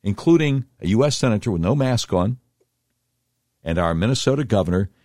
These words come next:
who had pledged to send the National Guard to break up anyone else's funeral.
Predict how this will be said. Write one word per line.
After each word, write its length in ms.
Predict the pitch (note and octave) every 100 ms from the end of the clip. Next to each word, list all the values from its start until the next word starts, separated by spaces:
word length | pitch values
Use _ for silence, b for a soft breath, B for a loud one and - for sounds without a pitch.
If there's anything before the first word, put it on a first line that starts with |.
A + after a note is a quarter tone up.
| _
who 100 | -
had 140 | G2 -
pledged 300 | C3+ D3+ -
to 80 | G2+
send 280 | - A2+ E2+
the 40 |
National 520 | D#2+ F#2 B2+ A#2 F#2
Guard 340 | D#2+ C3 C3+ G#2
to 80 |
break 260 | E2 G#2+ F2+
up 120 | F2+
anyone 280 | E2+ D#2+ D2+
else's 360 | C3 C#3 - -
funeral. 400 | F#2 A1+ G1+